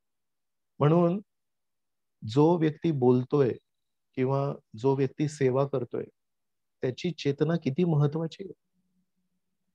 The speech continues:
जर आपली चुकीची चेतना असेल, आपलं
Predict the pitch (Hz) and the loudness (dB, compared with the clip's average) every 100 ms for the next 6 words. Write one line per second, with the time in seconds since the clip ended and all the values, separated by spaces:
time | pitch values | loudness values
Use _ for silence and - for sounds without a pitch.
0 | 110 160 175 170 175 - 151 170 151 175 | 2 6 6 6 4 4 0 0 -2 -2
1 | - 151 156 160 156 147 123 139 - 127 | 0 0 2 0 0 -2 -2 -4 -8 -6
2 | 160 | -4